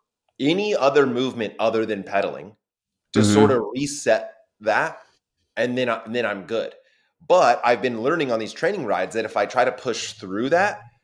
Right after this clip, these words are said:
Speaker 1: I will just dig myself into this fatigue hole. Like that
Speaker 2: Hmm.
Speaker 1: there's, you know, I don't know the science, but maybe, like, lactic acid or there's something building up in my muscles, uh,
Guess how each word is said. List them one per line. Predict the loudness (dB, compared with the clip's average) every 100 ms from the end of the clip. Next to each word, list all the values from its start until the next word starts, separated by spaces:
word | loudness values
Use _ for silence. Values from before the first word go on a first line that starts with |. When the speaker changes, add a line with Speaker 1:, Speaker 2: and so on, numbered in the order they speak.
| _ 0
Speaker 1:
I | 2
will | 2 -2
just | -4 -8 -6
dig | -2 -2
myself | -2 -4 -2 0 0 -2
into | -8 -8
this | -6 -6 -6
fatigue | -8 -10 -8 -8 -6 -6
hole. | -4 -4 -2
Like | -2 -2 -6 _ _
that | -6 0
Speaker 2:
Hmm. |
Speaker 1:
there's, | 2 2 -2 _ _ _ -8
you | -2
know, | 0
I |
don't | 0
know | 0
the | -2
science, | -2 0 0 -4
but | -8
maybe, | -8 -6
like, | -6 -4
lactic | -2 -2 -4 -4
acid | 0 0 -2 -6
or | -6
there's | -8 -4
something | -2 -2 -2 -6 -6 -4
building | -4 -2 -2 0
up | 0
in | 0
my | -2
muscles, | -2 -2 -2 -6 -12 -14 -18 _ _ _ _
uh, | 2 4 4 2 0